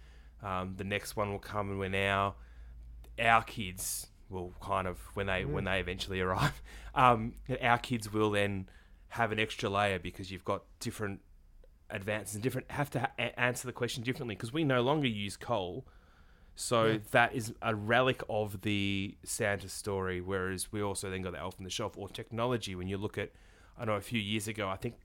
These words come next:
Speaker 1: Google still do it. They have a website where you can track Santa. So there's a whole
Speaker 2: Mm.
Speaker 1: other level of the world being smaller. So Santa has to do a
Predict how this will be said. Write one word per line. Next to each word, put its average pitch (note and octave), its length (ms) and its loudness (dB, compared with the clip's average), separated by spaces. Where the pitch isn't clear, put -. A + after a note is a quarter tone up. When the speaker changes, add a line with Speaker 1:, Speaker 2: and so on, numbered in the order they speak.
Speaker 1:
Google A2+ 280 2
still G#2 240 -2
do A#2+ 180 2
it. G2+ 140 0
They F#2+ 80 -6
have G2 180 -4
a G2 60 -2
website G2 480 -2
where G2 100 -4
you G2 100 -2
can G2+ 120 -10
track B2 340 0
Santa. G2 460 -6
So G2 260 -6
there's F#2+ 220 -4
a G2 60 -8
whole F#2+ 320 -2
Speaker 2:
Mm. F#2 80 0
Speaker 1:
other F2 240 -2
level G2 480 0
of F#2+ 220 -4
the A#2+ 80 4
world G#2+ 360 8
being G2 200 2
smaller. A#2+ 640 4
So - 180 2
Santa G#2+ 400 4
has G#2 180 -4
to A2 100 -6
do G#2 160 0
a F#2 60 -4